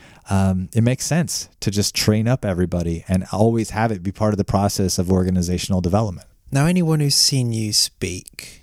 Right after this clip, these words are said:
Speaker 2: and probably who's, who's followed you on social, will have picked up at some point that the much used term digital native does not sit comfortably with you. Why so?
Speaker 1: Yeah, it's, it's one of my things that I, I guess I have a feud with, uh, the, the phrase digital native or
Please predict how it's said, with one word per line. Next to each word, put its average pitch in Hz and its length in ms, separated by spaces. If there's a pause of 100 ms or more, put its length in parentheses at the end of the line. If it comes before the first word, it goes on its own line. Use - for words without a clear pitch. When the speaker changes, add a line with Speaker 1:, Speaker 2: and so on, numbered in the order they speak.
(200)
Speaker 2:
and 107 220
probably 117 460
who's, 104 360 (100)
who's 113 200
followed 104 360
you 101 100
on 98 100
social, 98 500
will 98 180
have 101 180
picked - 280
up 104 160
at 110 80
some 110 280
point 98 360
that - 380 (720)
the 110 80
much 135 420
used 110 560
term 98 380
digital 110 500
native 101 680 (320)
does 107 120
not 120 260
sit - 260
comfortably 98 520
with 90 240
you. - 260 (120)
Why 120 320
so? - 360 (800)
Speaker 1:
Yeah, 160 300
it's, 139 240
it's - 200
one 143 100
of 135 60
my 123 160
things 120 300
that 104 100
I, 95 220
I 92 40
guess 92 220
I - 20
have 92 180
a 85 60
feud 95 380
with, 87 360
uh, 87 280
the, 85 280
the 87 120
phrase 90 580
digital 92 380
native 85 560
or 85 200